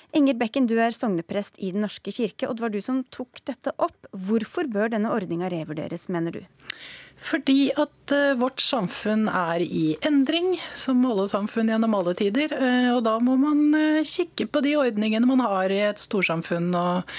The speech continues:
Speaker 1: Mm.
Speaker 2: eh, vurdere, skal vi ha det sånn, eller skal vi ha det sånn? Må det være sånn fordi det alltid har vært sånn, eller kan vi gjøre noe annerledes?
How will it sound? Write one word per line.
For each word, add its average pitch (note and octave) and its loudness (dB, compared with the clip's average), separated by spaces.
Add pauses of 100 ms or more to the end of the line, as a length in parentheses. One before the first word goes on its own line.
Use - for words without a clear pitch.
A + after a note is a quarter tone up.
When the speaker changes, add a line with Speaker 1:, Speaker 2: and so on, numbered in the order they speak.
(220)
Speaker 1:
Mm. G#3+ -6
Speaker 2:
eh, A3+ 0
vurdere, F3+ 2
skal G#3 -4
vi A3+ 2
ha G#3+ 0
det A#3 -2
sånn, A3+ -2
eller C4+ 0
skal C#4+ -2
vi D4 0
ha C#4+ 2
det C4 0
sånn? E3 0
Må F#3 0
det G#3 0
være F3 0
sånn G3 0
fordi F#3+ -2
det E3 0
alltid C#4 0
har E4 0
vært D#4+ -2
sånn, F4 2
eller D#4+ 0
kan D4 2
vi C#4+ 4
gjøre C4 2
noe A#3 2
annerledes? C#3+ 0